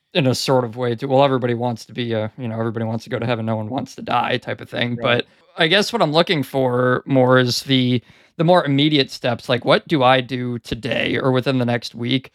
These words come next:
Speaker 1: that's going to bump me up, you know, just turn that thermostat up another one or two degrees to get me closer to that thing?
Speaker 2: Well, first thing, understand, like we just broke down, I know where I'm at, know where I wanna go.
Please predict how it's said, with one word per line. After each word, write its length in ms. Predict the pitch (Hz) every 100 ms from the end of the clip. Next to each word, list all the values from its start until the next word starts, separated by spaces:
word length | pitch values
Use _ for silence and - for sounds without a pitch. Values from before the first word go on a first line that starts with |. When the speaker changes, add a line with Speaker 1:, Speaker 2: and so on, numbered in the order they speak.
| _ _
Speaker 1:
that's 180 | 139 -
going 300 | 151 139 131
to 480 | - 123 120 117 113 _
bump 260 | 151 143 -
me 160 | 131
up, 300 | 123 117 _ - _ -
you 120 | 131
know, 140 | 117
just 240 | 117 120 -
turn 200 | 151 139
that 180 | 127 -
thermostat 640 | 135 131 117 - 123 113
up 260 | 113 110 _ _ _ _
another 360 | - 135 123 120
one 220 | 117 123
or 80 | 120
two 220 | - 131
degrees 640 | 123 - 120 113 - - - _ _ -
to 80 | 131
get 160 | 131
me 120 | 127
closer 460 | 113 - 127 113 123
to 60 | 110
that 280 | - -
thing? 380 | - - - - _ _ _ _ _ _ 127 _
Speaker 2:
Well, 320 | 123 123 127 _ _ _ _ _ _ _ -
first 220 | 139 135
thing, 360 | 135 113 113 - _ _ _ -
understand, 520 | 120 127 - 120 110 127 123 _ -
like 100 | 107
we 100 | 110
just 200 | 110 -
broke 200 | 104 101
down, 240 | 92 85
I 40 | 92
know 220 | 107 120
where 160 | 135
I'm 120 | 139 123
at, 300 | 107 110 98
know 140 | 107
where 140 | 127
I 60 | 120
wanna 260 | 120 123 113
go. 380 | 98 90 117